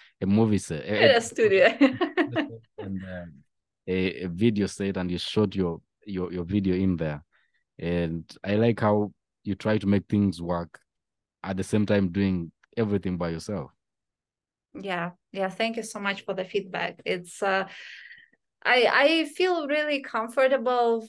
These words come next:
Speaker 2: so far, you know, with filming myself, 'cause it's just like, you know, I've done that quite a lot, and I just really like also, like, just to experiment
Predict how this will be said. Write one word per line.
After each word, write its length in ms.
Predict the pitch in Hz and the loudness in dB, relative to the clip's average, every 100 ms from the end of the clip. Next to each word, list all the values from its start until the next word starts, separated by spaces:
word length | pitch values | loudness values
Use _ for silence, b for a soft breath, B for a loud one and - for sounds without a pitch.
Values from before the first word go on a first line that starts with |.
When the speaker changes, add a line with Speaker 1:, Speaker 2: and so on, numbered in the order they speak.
| - | -16
Speaker 2:
so 280 | - - 220 | -4 0 0
far, 360 | - 208 208 | 0 2 4
you 160 | 208 202 | 4 2
know, 180 | 196 190 | -2 -4
with 200 | 196 175 | -4 -4
filming 380 | - 208 240 247 | 0 0 0 0
myself, 420 | 262 262 277 277 | 0 2 0 0
'cause 160 | 226 | -6
it's 140 | - - | -8 -4
just 280 | 208 202 - | -4 -2 0
like, 280 | 185 190 | 0 0
you 80 | 190 | -2
know, 120 | 185 | 0
I've 220 | 180 185 180 | 0 0 2
done 240 | 196 202 | 0 2
that 260 | 190 185 - _ _ _ | 0 0 -4 _ _ _
quite 320 | - 190 190 | -2 0 0
a 80 | 190 | 0
lot, 420 | 180 175 226 247 - | 0 0 -2 -4 -10
and 760 | 196 202 190 190 185 180 185 175 _ _ _ _ _ _ _ _ _ _ 285 | -8 -4 -2 -2 -2 -4 -6 -8 _ _ _ _ _ _ _ _ _ _ 2
I 100 | 359 | 2
just 220 | 415 - | 2 2
really 160 | 269 226 | 4 6
like 300 | 208 220 190 | 6 4 2
also, 300 | 185 196 180 | -2 -4 -8
like, 200 | 87 - - | -8 -12 -10
just 220 | 190 185 | -10 -4
to 80 | 175 | -4
experiment 800 | 175 - 226 226 208 202 190 | -4 0 2 2 0 -4 -6